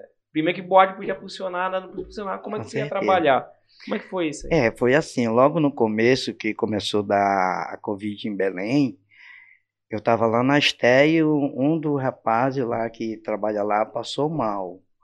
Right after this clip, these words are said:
Speaker 2: Aí disse, "Esté, libera logo o rapaz que ele tá passando mal." A Esté liberou, o rapaz foi embora pra casa dele. Aí, depois,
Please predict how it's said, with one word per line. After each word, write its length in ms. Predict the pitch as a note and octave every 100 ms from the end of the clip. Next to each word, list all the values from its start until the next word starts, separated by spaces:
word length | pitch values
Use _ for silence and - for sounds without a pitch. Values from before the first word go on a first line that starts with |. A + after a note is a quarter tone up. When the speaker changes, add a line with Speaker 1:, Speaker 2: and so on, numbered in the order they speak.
| _ _ _ _ _ _ _ _ _ -
Speaker 2:
Aí 240 | C3 C#3+
disse, 240 | D3+ - E3
"Esté, 340 | - D#3+ F3
libera 400 | E3+ D#3+ E3+ F3
logo 260 | E3+ E3 D#3+
o 40 |
rapaz 320 | D3 D3+ D#3
que 100 | D3
ele 60 | C#3
tá 100 | C3+
passando 420 | - B2+ D3+ D#3+
mal." 340 | D#3+ C#3 D3 C#3
A 60 |
Esté 220 | B2 - B2+
liberou, 480 | C3+ C#3 C#3 C#3 D3
o 20 |
rapaz 360 | C3 - B2 -
foi 120 | B2+
embora 220 | A#2+ A#2+
pra 140 | -
casa 260 | A2+ A#2 A#2+
dele. 500 | A#2 A#2 C#3 D3+ D#3 _ _ _ _ _ _ _ _ _ _ _ -
Aí, 760 | C3 C#3 D3 D#3 E3 E3+ F3+ F3 _ _ _ _ _ _ _
depois, 880 | E3+ D#3 G3 F#3+ F#3+ F#3 G3+ G3 -